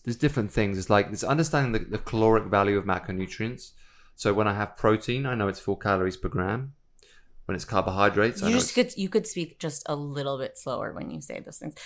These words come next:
Speaker 2: You, when you,
Speaker 1: So,
Speaker 2: protein.
Speaker 1: so if I have protein,
Speaker 2: <laughs>
Speaker 1: <laughs> it's four calories per gram.
Speaker 2: Per gram. Got it.
Speaker 1: Okay.
Speaker 2: Uh-huh.
Speaker 1: If it's carbohydrates, it's four calories per gram.
Speaker 2: Uh-huh.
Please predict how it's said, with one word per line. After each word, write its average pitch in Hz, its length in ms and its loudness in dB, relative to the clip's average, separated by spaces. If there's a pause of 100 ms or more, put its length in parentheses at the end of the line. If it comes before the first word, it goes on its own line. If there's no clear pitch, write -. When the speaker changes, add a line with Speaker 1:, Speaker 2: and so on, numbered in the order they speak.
(220)
Speaker 2:
You, 185 120 -2
when 180 200 0
you, 170 180 -2
Speaker 1:
So, - 120 -12 (220)
Speaker 2:
protein. 151 400 0
Speaker 1:
so 107 120 0
if 107 100 -2
I 113 60 4
have 117 180 0
protein, 113 320 2 (760)
Speaker 2:
<laughs> 90 120 -6 (180)
Speaker 1:
<laughs> - 60 -10
it's - 140 -8
four 113 300 2
calories 101 500 0
per - 180 -6
gram. 92 460 -6
Speaker 2:
Per 151 180 -6
gram. - 320 -14
Got 156 200 2
it. - 120 -8 (100)
Speaker 1:
Okay. 165 80 0
Speaker 2:
Uh-huh. 143 180 -4 (300)
Speaker 1:
If 104 100 -4
it's 101 100 -6
carbohydrates, 110 1000 2 (640)
it's 87 180 -8
four 110 260 2
calories 95 720 0 (200)
per 92 80 -6
gram. 92 260 -12 (460)
Speaker 2:
Uh-huh. 156 200 -4